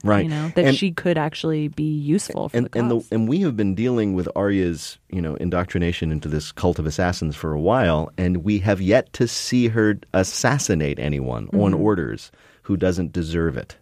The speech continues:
Speaker 1: And that would be a big change if it happened. And I wonder if the showrunners are gonna go that way.
Speaker 2: Well, yeah, I think so much of that, too, is involved with the fact that she's supposed to denounce who she is.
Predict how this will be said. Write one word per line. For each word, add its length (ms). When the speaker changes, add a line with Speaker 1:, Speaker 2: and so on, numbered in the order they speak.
Speaker 1:
And 240
that 260
would 160
be 160
a 60
big 200
change 360
if 100
it 80
happened. 340
And 120
I 80
wonder 320
if 140
the 80
showrunners 460
are 60
gonna 140
go 120
that 200
way. 80
Speaker 2:
Well, 100
yeah, 100
I 60
think 160
so 140
much 160
of 80
that, 240
too, 280
is 120
involved 420
with 120
the 80
fact 320
that 120
she's 220
supposed 380
to 80
denounce 840
who 100
she 280
is. 580